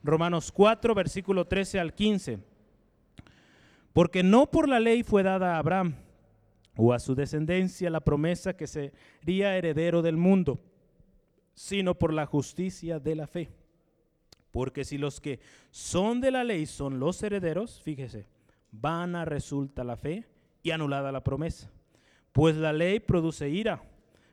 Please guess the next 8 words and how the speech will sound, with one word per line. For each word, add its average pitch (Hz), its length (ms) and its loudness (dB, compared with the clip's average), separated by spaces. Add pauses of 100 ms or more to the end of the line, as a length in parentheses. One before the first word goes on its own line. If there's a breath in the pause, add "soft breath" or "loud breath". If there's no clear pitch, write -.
(180)
pero 139 260 2
donde 135 320 0
no 156 180 0
hay 160 160 -2
ley 208 320 -2
tampoco 135 680 -4
hay 117 100 -4
transgresión. 107 840 -6